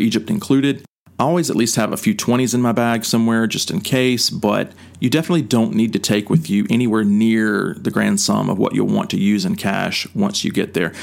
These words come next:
You don't even really need to use a lot of cash in Egypt, especially if you're with a group or under the wing of a company. You know, if you're traveling solo or hiring a guide directly, you'll need more cash because an independent guide will want to be paid in cash and site tickets need to be purchased in cash. But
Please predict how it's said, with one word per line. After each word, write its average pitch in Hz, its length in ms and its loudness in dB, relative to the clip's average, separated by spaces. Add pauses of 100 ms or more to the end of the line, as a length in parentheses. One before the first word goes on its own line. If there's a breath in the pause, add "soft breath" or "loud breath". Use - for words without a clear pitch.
(120 loud breath)
You 160 100 0
don't 220 120 2
even 185 200 -2
really 120 300 2
need 101 520 0
to - 100 -6
use 104 240 2
a 104 40 0
lot 101 180 -2
of - 80 -10
cash - 300 -4
in - 120 -2
Egypt, 98 300 -2
especially - 460 -2
if 101 120 -4
you're 101 100 0
with 95 160 -2
a 90 60 -4
group 113 500 0
or 69 100 -2
under 98 140 0
the 92 80 0
wing 98 180 0
of - 80 -6
a - 60 -6
company. 120 580 0 (240)
You 117 100 0
know, 110 160 2
if - 160 -4
you're 113 80 0
traveling 120 640 0
solo 135 520 2
or 107 140 0
hiring 113 340 0
a 104 60 2
guide 101 240 -2
directly, 117 680 0 (160)
you'll 147 120 2
need 156 220 0
more 113 260 2
cash 123 380 -2
because 104 540 0 (220 loud breath)
an 113 120 2
independent 110 460 2
guide 104 340 2
will 98 100 0
want 101 200 0
to 101 60 -2
be 101 120 0
paid 110 280 0
in 101 120 2
cash 98 420 -2
and 110 100 0
site - 300 -2
tickets - 340 -2
need 92 140 0
to - 60 -10
be - 80 -2
purchased 101 420 -2
in 95 100 0
cash. 95 420 -2
But - 260 -2